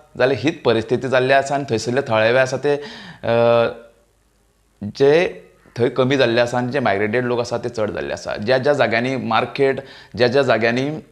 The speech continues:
इंडस्ट्रियल इस्टेट आयिल्ली आसा, डेव्हलपमेंटाचें वर्क आयिल्लें आसा, त्या त्या जाग्यांनी ते थळावे लोक आसा ते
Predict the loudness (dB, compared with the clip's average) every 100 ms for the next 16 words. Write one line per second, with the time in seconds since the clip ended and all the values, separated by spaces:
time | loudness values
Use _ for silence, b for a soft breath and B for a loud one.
0 | _ -6 -2 0 0 0 -2 -2 0 2
1 | 2 2 2 0 2 2 2 2 0 0
2 | 0 2 2 2 2 2 0 0 -4 -6
3 | B 0 4 4 2 2 0 -2 2 4
4 | 4 2 2 2 0 0 2 2 0